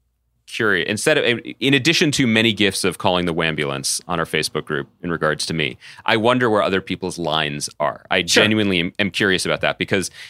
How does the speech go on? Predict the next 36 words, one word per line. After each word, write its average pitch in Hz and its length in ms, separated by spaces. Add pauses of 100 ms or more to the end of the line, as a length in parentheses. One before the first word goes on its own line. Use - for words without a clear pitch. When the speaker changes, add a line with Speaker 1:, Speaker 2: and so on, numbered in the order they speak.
(140)
Speaker 1:
in 127 160
Utopia 165 440
at 107 60
the 101 60
very 110 140
beginning, 113 400
we're 98 120
introduced 98 520
to, 98 80
like, 87 180
a 87 80
very, 82 320 (420)
you 85 80
know, 67 260 (180)
earnest 139 360
and 85 160
scrub-a-dub-dub, 110 1160
like, 95 180
young 104 300
couple 87 580
who 90 220
find 92 720 (140)
this 85 220
comic 120 360
book 107 220
and 104 60
then 92 80
they're 90 100
gonna 87 260 (300)
sell 139 340
it 123 80
and, 98 200
and 98 180
make 92 140
some 92 200
money. 113 500